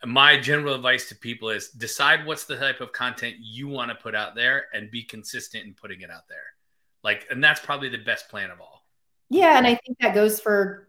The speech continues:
Speaker 2: everything in your brand and everything you do with your brand, right? There's always gonna be these external voices and constant feedback from your customers, from your franchise partners, from all of them. And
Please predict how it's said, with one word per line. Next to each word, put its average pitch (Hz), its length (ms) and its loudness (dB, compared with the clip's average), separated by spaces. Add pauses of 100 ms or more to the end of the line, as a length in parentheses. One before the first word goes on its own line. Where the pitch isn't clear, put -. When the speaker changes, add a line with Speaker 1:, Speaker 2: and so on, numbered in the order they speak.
Speaker 2:
everything 185 480 0
in 156 100 -2
your 156 100 -4
brand 147 280 -6
and 151 100 -6
everything 180 360 -6
you 180 120 -6
do 156 200 -2
with 165 160 -4
your - 120 -8
brand, 156 340 -10
right? 156 240 -4
There's 165 200 -4
always 170 300 -2
gonna 165 160 -4
be 160 120 -4
these 156 200 -4
external 151 420 -6
voices 151 500 -4
and 147 160 -6 (200)
constant 156 460 -8
feedback 156 400 -4
from 147 80 -8
your 147 100 -4
customers, 165 560 -4 (220)
from 170 140 -2
your 165 100 -2
franchise 160 440 -8
partners, 160 440 -2
from 156 220 -6
all 156 180 -2
of 160 80 -2
them. 175 240 0 (320)
And 165 380 2